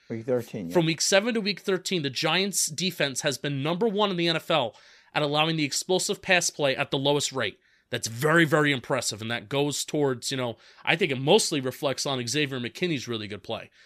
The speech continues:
Speaker 2: that
Speaker 1: Yep.
Speaker 2: Xavier McKinney is a guy that's really stepped up, and he's preventing the deep explosive pass play back there. Bradbury's also had somewhat of a better second half, too.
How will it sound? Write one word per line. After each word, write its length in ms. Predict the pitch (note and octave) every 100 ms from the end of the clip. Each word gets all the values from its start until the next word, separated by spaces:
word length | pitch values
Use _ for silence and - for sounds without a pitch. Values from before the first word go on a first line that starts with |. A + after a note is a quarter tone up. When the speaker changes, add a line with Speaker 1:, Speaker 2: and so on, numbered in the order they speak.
| _ -
Speaker 2:
that 120 | B2
Speaker 1:
Yep. 100 | A#2
Speaker 2:
Xavier 300 | C3 C#3+ C#3
McKinney 360 | B2+ - D#3
is 100 | C3+
a 60 | B2
guy 140 | A#2
that's 180 | A#2 A2+
really 160 | B2+ A#2
stepped 400 | - - A#2 -
up, 260 | B2 A#2
and 240 | A#2+ A2 G2+ _ - -
he's 160 | B2
preventing 480 | - A#2+ B2+ A#2+ B2
the 80 | A#2
deep 240 | B2 A2+
explosive 440 | A2+ - B2+ - -
pass 240 | B2 B2
play 200 | - B2
back 240 | A2+ A2+
there. 240 | - B2 A#2+ - - -
Bradbury's 540 | D#3 E3+ D#3+ E3+ D3+
also 220 | E3+ -
had 160 | D3+ C#3+
somewhat 320 | - D#3 D3+
of 80 | C#3+
a 40 |
better 220 | C3+ D3
second 340 | C#3+ D#3+ D3 C#3
half, 240 | C#3 C3
too. 360 | - D3 C#3+